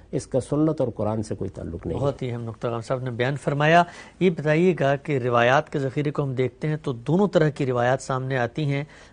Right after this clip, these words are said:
Speaker 2: بلکہ انہی روایات کی بنا پر تو پورے کے پورے مسالک بن چکے ہیں اور نماز میں رفع یدین کے بارے میں بہت سخت رویہ اختیار کرتے ہیں۔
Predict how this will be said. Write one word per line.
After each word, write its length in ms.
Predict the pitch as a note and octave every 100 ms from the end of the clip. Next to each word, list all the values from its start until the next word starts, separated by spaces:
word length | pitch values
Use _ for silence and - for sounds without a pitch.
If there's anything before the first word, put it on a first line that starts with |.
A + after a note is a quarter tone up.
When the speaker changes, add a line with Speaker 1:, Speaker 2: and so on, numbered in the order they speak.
| _
Speaker 2:
بلکہ 300 | C#3 C3+ D#3 -
انہی 260 | D#3+ E3 E3
روایات 720 | C3 A#2+ A#2+ B2 C#3+ - -
کی 280 | D3 C#3+ C#3+ -
بنا 240 | B2 C3+ C3+ -
پر 120 | C#3 C#3+ -
تو 240 | D3+ D#3+ D#3 -
پورے 240 | E3 E3+
کے 100 | C#3+
پورے 320 | - C#3+ C#3+
مسالک 480 | B2 A#2 C#3 C#3+ D#3 C3+
بن 160 | C3+
چکے 260 | - B2 D#3
ہیں 220 | D3 D#3 D3+ - - -
اور 360 | C#3+ C#3 D#3 D#3 C3+
نماز 500 | B2 A#2 D3 E3+ D3+
میں 200 | D3+ D3
رفع 240 | B2 C#3
یدین 360 | B2+ A#2+ D3 E3
کے 120 | D3
بارے 260 | C3 C3 C#3+
میں 140 | C#3 B2+
بہت 220 | D3+ E3
سخت 380 | - A3 D#3+ -
رویہ 300 | C3+ C3+ C#3
اختیار 300 | A#2+ - B2+
کرتے 360 | B2 B2+ - E3
ہیں۔ 160 | E3